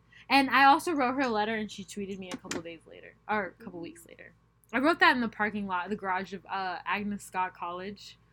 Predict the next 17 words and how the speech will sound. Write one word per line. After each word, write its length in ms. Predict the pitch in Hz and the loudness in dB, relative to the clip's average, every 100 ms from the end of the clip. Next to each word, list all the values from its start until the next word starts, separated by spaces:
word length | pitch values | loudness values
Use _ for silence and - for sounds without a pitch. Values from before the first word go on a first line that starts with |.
| _ _ - | _ _ -8
'cause 160 | 226 196 | -6 -6
I 100 | 180 | -8
was 240 | 180 - - | -10 -14 -18
procrastinating 720 | 202 180 165 - 190 190 185 | -14 -10 -10 -10 -14 -12 -12
writing 320 | 160 165 170 | -14 -18 -18
the 80 | 156 | -20
letter, 380 | 147 151 170 190 _ _ | -20 -18 -18 -20 _ _
but 100 | 170 | -12
I 40 | 175 | -10
wrote 220 | 170 165 | -10 -12
it. 100 | - _ _ _ _ _ _ _ _ _ _ - | -18 _ _ _ _ _ _ _ _ _ _ -6
And 100 | 214 | -2
I 60 | 233 | 0
went 120 | 240 | 0
back 160 | 233 233 | -4 -4
to 40 | |
school. 300 | - 254 202 | -8 -8 -8